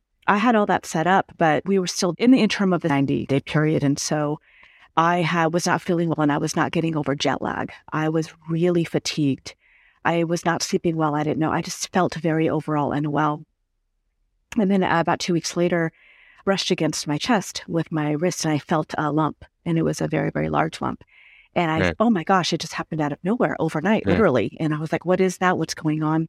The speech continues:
Speaker 1: So I called a friend, a fellow expat here, who has, was already within the, uh, the healthcare system here, private healthcare. Hospital Koof and Koof Institute are two, uh, private hospitals here. And she
Speaker 2: Mm-hmm.
Speaker 1: already had a doctor. She said, "Call my doctor,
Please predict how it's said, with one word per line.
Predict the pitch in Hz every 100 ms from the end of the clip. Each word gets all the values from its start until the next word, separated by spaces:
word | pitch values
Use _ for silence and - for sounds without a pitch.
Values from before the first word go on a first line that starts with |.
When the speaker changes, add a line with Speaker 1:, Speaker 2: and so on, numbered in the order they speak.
| -
Speaker 1:
So | - 185
I |
called | 170 - 247 240 190
a |
friend, | - 180 175
a |
fellow | - 240 220
expat | 143 - - -
here, | 151 160 - _ _ _ _ - _ -
who | 202 185
has, | 160 175 175
was | 185
already | 170 170 175
within | 170 160 165 160
the, | 160 160 156 160 - -
uh, | 151 147 135 - - _
the | 170
healthcare | 147 190 - 165
system | 165 - 156
here, | 156 156
private | - - 180 170
healthcare. | 160 151 - 165 160 - _ - -
Hospital | 180 - - 170
Koof | - 180 165 -
and | 160
Koof | - 160
Institute | 156 - - - 156 151
are | -
two, | 139 - 160 -
uh, | 151
private | 147 - 151 -
hospitals | 147 - 151 151
here. | - 147 160 - - - - -
And | 180
she | 131
Speaker 2:
Mm-hmm. | 202
Speaker 1:
already | 190 165
had | 170
a | 156
doctor. | 170 170 170
She | 151 -
said, | 170
"Call | - 160
my | 156 170
doctor, | 156 - 185